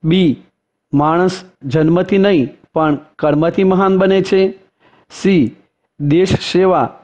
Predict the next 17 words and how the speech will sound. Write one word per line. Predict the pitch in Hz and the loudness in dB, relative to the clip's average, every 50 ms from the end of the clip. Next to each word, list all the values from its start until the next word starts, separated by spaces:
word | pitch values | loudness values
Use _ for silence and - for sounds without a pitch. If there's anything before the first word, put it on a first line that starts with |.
| _ - | _ -4
એ | 151 147 | 0 0
મુખ્ય | 147 143 139 135 - - - 180 180 | 2 2 0 0 -2 -4 -4 -2 -2
ધર્મ | 160 170 185 185 185 185 | 0 0 0 2 2 0
છે. | 185 190 202 190 190 190 190 - _ _ _ _ _ _ _ _ _ _ - | 0 0 0 0 0 0 -4 -8 _ _ _ _ _ _ _ _ _ _ -6
ડી. | 160 160 180 180 151 117 90 - _ _ _ _ _ _ _ _ _ _ _ - - - | -2 0 0 2 0 0 -2 -6 _ _ _ _ _ _ _ _ _ _ _ -20 -18 -14
સ્ત્રીઓ | - - 175 160 165 165 196 202 185 | -8 -4 0 0 2 2 2 2 0
પ્રત્યે | 190 - 180 190 190 - - - 208 185 151 113 117 - - _ _ _ - | 0 -2 -4 -4 -4 -6 -6 -2 0 0 0 0 -2 -4 -14 _ _ _ -6
આદરભાવ | 135 127 131 135 143 156 160 143 170 175 185 | -4 -2 -2 0 0 0 0 0 0 0 0
રાખવો | 185 185 185 185 190 190 170 | 0 0 0 0 0 0 2
જોઈએ. | 185 190 185 190 190 190 190 190 - - _ _ _ _ _ _ _ _ | 2 2 2 2 2 2 0 -2 -8 -18 _ _ _ _ _ _ _ _
સાચો | - - 170 156 156 151 - 214 220 220 | -6 -2 0 0 0 -2 0 0 0 0
ઉત્તર | 202 156 - - - 160 156 147 143 151 - - - _ _ _ _ _ _ - 147 | 0 -2 -2 -2 -2 0 2 2 2 0 -2 -6 -20 _ _ _ _ _ _ -8 -4
બી. | 147 147 185 202 185 143 110 104 - _ _ _ _ _ _ _ _ _ _ _ - | -2 0 2 2 0 0 -2 -6 -12 _ _ _ _ _ _ _ _ _ _ _ -2
માણસ | 143 143 147 160 170 180 190 190 185 - - - _ _ - | 0 0 0 0 0 0 0 0 -2 -4 -10 -20 _ _ -12
જન્મથી | 147 131 156 156 156 170 180 185 180 196 208 | -6 -2 0 0 2 2 0 0 0 0 0
નહીં | 202 214 208 185 135 117 - - _ _ _ _ _ - | 2 2 2 2 0 -2 -4 -12 _ _ _ _ _ -4
પણ | 185 190 190 160 131 - | -2 0 0 0 -2 -4